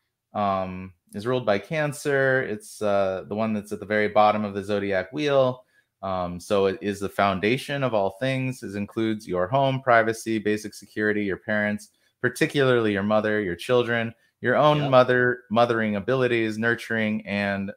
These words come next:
Speaker 1: tender loving care. But that's a bit redundant.
Speaker 2: It's about, it's, it's mainly about your, your home, your family, like, your, your roots, and it's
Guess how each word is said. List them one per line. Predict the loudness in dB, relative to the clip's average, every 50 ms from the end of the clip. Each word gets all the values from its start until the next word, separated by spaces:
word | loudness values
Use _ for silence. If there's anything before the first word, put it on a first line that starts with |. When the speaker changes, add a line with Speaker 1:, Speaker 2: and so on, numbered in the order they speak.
| _ _ -14
Speaker 1:
tender | -8 -8 -4 -2 -2 0 0
loving | 0 0 -2 -2 -6 -4
care. | 0 2 2 4 2 2
But | 0 -6 -10 _ _ -12
that's | -12 -12 -8
a | -4
bit | -4 -4 -4
redundant. | -4 -2 0 0 0 -2 -4 -10 -12 -14 _ -20 -6 -2 0
Speaker 2:
It's | 2 4 4
about, | 6 8 10 10 8 8 6 2 _ _ _ _ _
it's, | -6 -6 -6 -6 -8 -14 -12 -12
it's | -10 -10 -8
mainly | -8 -6 -6 -6 -6 -4 -6 -4
about | -2 0 2 2 2 0
your, | -2 -2 0 0 0 0 0 -2 -4 -8 _ _ _ _ _ _ _ _ _ _ _ _ _ -8
your | -4 -2 -2 0 0 -2 -2 -4 -6 -10 -12 _ _ _ _ _ _ _ _ _ _ _ _ _ _ _ _ _ -18
home, | -8 -2 2 2 2 2 0 -2 -6 -8
your | -8 -10 -10
family, | -8 -8 -6 -4 -4 -4 -4 -4 -4 -4 -6 -8 -10 -14 -18 _ -12
like, | -8 -6 -6 -6 -8 _ -10
your, | -8 -6 -6 -6 -6 -8 _ _ -14
your | -8 -6 -4 -4 -4 -6
roots, | -6 -2 2 2 4 4 2 0 -6 -8 -6 -8 -8 -4 -2
and | -2 -2
it's | -2 -2 -6